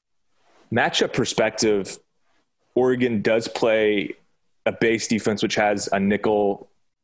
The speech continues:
defensive back slash linebacker kind of position, a hybrid kind of role. Um, Jamal Hill plays that position this year. Last year it was Javon Holland. He was one of the players that opted out. He's probably gonna be a,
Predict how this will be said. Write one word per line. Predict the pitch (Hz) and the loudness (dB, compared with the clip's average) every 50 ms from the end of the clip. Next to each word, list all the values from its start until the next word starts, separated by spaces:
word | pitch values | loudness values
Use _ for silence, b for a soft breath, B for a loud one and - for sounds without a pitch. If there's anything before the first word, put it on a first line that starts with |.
| _ _ _ _ _ _ _ _ _ _ - | _ _ _ _ _ _ _ _ _ _ -6
defensive | 110 101 - 107 101 - - 98 | -4 -2 0 -2 0 0 -2 -2
back | 90 110 98 101 - - | 0 2 0 0 0 -2
slash | - - 110 101 95 - - | -2 0 0 0 0 0 -2
linebacker | 104 98 98 98 98 98 92 - 101 - | 0 0 0 0 0 0 0 -2 -2 -2
kind | - 98 95 | 0 -2 -2
of | 92 | -2
position, | - - 95 90 101 98 - - 104 92 | -2 -2 -2 0 0 0 0 0 -2 -2
a | 87 | 0
hybrid | - 95 92 98 95 101 98 - | 0 0 0 0 0 0 -2 0
kind | - 104 98 90 | 0 -2 0 0
of | 87 | 0
role. | 90 95 98 98 101 98 101 101 B B B B B B B B B B _ - | 0 2 2 2 2 0 -2 -4 B B B B B B B B B B _ -6
Um, | 98 98 95 92 92 82 | -2 -2 0 0 -2 -2
Jamal | - 110 101 104 107 101 | -2 0 0 0 0 0
Hill | 90 110 107 101 | 0 -2 -2 -2
plays | - 110 104 98 | 0 -2 -2 0
that | 98 107 85 - | 0 -2 -2 -2
position | 107 92 98 98 - - 104 95 | -2 0 0 -2 0 0 0 0
this | 98 95 - | 0 -2 0
year. | 101 95 | 0 0
Last | 90 92 95 98 - - | 2 2 0 0 0 -2
year | 107 | -2
it | 98 | -2
was | 92 | 0
Javon | - 95 87 92 92 92 | -2 -2 0 0 -2 0
Holland. | 92 92 92 92 95 92 92 | 0 0 0 0 0 -2 -2
He | - 101 | -4 -4
was | 92 85 | -2 -2
one | 95 92 | -2 -2
of | 87 | -2
the | - | -2
players | 101 92 90 | -2 -2 0
that | 101 80 | 0 0
opted | 82 87 - - 90 | 0 0 0 0 0
out. | 90 | 0
He's | 87 95 - | 0 -2 -2
probably | - 101 87 90 90 | -2 -2 -2 0 -2
gonna | 92 90 | -2 -2
be | 80 95 90 | -2 0 0
a, | 90 90 92 | 0 0 -2